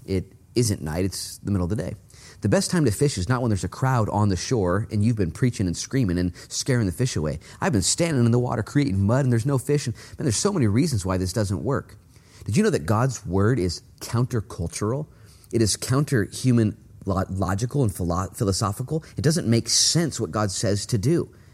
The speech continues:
This is why God's word is so profound, because you take him at his word. Remember when Moses asked God what he should do when challenged by Pharaoh?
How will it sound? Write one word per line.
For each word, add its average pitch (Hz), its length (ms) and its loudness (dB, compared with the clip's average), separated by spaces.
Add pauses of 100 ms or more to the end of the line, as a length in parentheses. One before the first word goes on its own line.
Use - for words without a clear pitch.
(280)
This 151 180 4
is 170 60 2
why 139 140 4
God's 127 240 0
word 123 140 4
is 104 80 0
so 113 140 2
profound, 123 680 -2 (300)
because 104 240 0
you 98 80 0
take 151 400 -4
him 170 260 -4
at - 220 -8
his 98 280 -6
word. 82 420 -8 (1000)
Remember 202 180 2
when 107 180 4
Moses 117 520 2 (960)
asked 113 360 0
God 107 380 0 (880)
what 110 160 2
he 120 160 4
should 101 280 0
do 98 360 0 (240)
when 101 220 2
challenged 104 600 -2
by 87 140 -2
Pharaoh? 87 480 -4